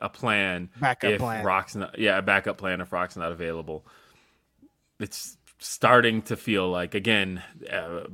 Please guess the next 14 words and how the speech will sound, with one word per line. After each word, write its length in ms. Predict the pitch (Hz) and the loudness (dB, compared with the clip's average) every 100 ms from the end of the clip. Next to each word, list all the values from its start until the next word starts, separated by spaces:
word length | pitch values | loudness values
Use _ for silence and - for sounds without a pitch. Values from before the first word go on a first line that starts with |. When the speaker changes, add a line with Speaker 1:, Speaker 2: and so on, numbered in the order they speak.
| - | 0
Speaker 1:
putting 320 | 151 139 135 | 4 4 4
that 320 | 117 113 110 | 6 6 2
story 440 | - - 95 92 90 | -4 -2 0 0 -2
out 280 | 90 90 - | -6 -6 -8
there 260 | 85 85 | -8 -10
to 380 | - 101 90 87 | -10 -8 -6 -6
Dave, 540 | 78 90 82 80 76 _ - _ - | -6 -4 -4 -6 -10 _ -20 _ -12
to 100 | 92 | -8
me, 300 | 90 90 90 | -6 -6 -8
feels 580 | - 92 90 87 - - | -10 -8 -8 -10 -14 -18
like 400 | 85 90 87 - | -10 -6 -6 -8
some 200 | 95 95 | -12 -12
expectation 840 | 85 - 90 78 - 87 - 82 | -14 -12 -12 -10 -12 -12 -14 -14
setting. 420 | - 82 80 | -12 -10 -12